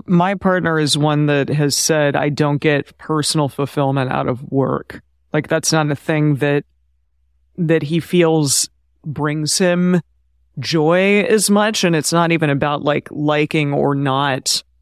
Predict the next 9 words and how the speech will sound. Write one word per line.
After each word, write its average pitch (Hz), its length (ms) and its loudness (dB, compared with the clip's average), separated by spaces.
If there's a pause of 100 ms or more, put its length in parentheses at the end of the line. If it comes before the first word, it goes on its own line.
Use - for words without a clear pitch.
(320)
the 156 180 -2
thing 160 300 0
that 156 160 0
you're 143 160 0
doing, 147 400 0
but 147 140 -2
just 147 240 -2
simply 156 380 -2
that 151 440 -2